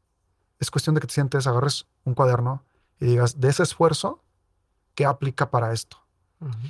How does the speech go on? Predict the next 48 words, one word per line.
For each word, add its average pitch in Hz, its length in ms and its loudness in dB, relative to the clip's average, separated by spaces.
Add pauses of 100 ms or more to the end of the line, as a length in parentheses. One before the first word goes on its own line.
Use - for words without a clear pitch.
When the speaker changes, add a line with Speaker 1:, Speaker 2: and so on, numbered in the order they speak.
(180)
Speaker 1:
Y 131 140 0
viceversa, 156 540 2
lo 123 80 4
tienes 127 160 4
que - 80 -8
subir 139 140 2
montaña 143 280 2
y 127 40 4
me 117 100 2
puse 120 640 0
con 113 160 -6
mal 123 180 0
de 135 100 0
montaña, 139 520 0 (500)
me 135 80 -2
acuerdo 139 240 2
que 143 80 2
mi 123 80 2
cabeza 123 280 0
decía, 123 340 0 (260)
"La 196 120 0
has 202 80 -2
pasado 196 320 2
peor 156 160 8
en 160 80 6
la 131 80 4
vida, 120 260 2
güey. 113 160 0
La 123 100 4
vida 156 160 8 (100)
asusta 151 320 4
más 143 220 2
que 131 300 2 (300)
cansarte 131 500 0
y 143 40 2
bofearte", 131 500 4
¿no? 139 220 0
Speaker 2:
Ajá. 127 320 -4 (420)
Speaker 1:
Esa 139 200 2
es - 100 0
una 143 220 4
que 120 180 4
yo 120 120 4
creo 135 160 0
que 120 400 2
sí - 160 -2
o 127 60 4
sí 139 300 2